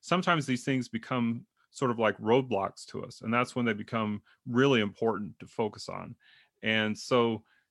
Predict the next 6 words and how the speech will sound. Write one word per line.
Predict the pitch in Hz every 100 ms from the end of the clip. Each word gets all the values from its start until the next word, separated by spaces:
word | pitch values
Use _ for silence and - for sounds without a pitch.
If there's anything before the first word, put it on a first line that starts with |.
| _ -
uh, | - 110 104
as | - 127 139
we | 135 123 113 107
look | - 117 131 135
into | 135 180 180 139
our | 113 107 104